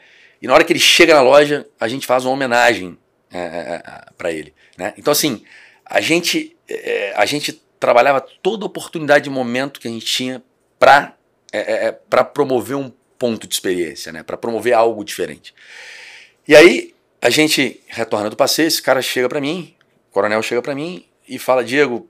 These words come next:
é, pô, eu tô cuidando da, da segurança do Sambão, vamos lá, você é meu convidado." Fala, "Pô, minha esposa vai querer ir, então vamos." Né? E aí chega a noite e ele fala, "Diego, é, tô super triste, meus cinco capitães ali, pô, iam voltar segunda-feira pra casa, o governador pediu pra gente ficar mais duas semanas."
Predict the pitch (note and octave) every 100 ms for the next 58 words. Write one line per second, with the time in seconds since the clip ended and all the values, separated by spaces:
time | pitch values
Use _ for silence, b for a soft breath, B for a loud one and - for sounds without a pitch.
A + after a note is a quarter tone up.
0 | _ G#2+ A#2 A2+ - C#3+ B2 - C#3 C3+
1 | B2+ A#2+ B2+ B2 A#2 A2+ G#2+ F2 G#2+ A#2
2 | A#2+ B2 B2 G#2+ G2 D3+ C#3 G2 F2+ C3
3 | C3+ D3 D#3+ C#3+ - A2+ A2+ A#2 G#2 C#3+
4 | D3+ C3+ B2+ - _ F#2+ _ _ _ _
5 | - C3 B2 D#3+ A2+ - D3 E3 G3 E3+
6 | A#2+ F#2+ _ _ D3 B2 G#2 D2+ _ b
7 | b b b G2+ C3+ E3+ F#3 F3 E3+ C#3
8 | D#3 D#3 D3+ C3+ A#2 C#3+ B2 A2 F#2+ F2+
9 | A2+ A#2 A#2 A2 G#2+ b b b C3+ -
10 | - A#2 C#3 D3+ C#3 - B2 B2 A2+ -
11 | - C#3 B2+ - B2+ A#2 A2 A#2+ C3 A#2+
12 | - _ _ _ _ _ C#3 A#2+ B2+ A2+
13 | G#2+ A#2 - A2 A#2 - A#2 - F#2+ B2
14 | C3 B2+ A#2+ G2+ G#2+ A#2 A2 B2 A2+ B2
15 | A#2+ - A#2+ A#2 F#2+ A2+ C#3 - G#2+ F#2+
16 | E2 -